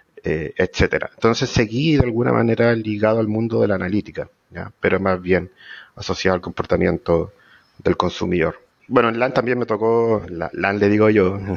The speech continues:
<laughs> así se llamaba antes, en latam. Eh, ahí también me tocó liderar equipos para, para el mundo de desarrollo software,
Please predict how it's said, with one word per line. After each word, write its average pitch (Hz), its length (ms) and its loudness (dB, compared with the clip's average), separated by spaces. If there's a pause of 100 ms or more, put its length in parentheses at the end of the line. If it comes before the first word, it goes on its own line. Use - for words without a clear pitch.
(300)
<laughs> - 480 -8
así - 160 -6
se - 160 -4
llamaba 95 380 0
antes, 92 300 -6 (580)
en 92 180 0
latam. 92 480 0
Eh, 82 140 2
ahí 101 180 0
también 110 280 0
me 113 100 -2
tocó 110 460 0
liderar 98 360 2
equipos 110 400 -2
para, 90 840 0
para 90 160 0
el 85 60 -2
mundo 95 260 0
de 98 40 6
desarrollo 90 400 2
software, 165 540 -2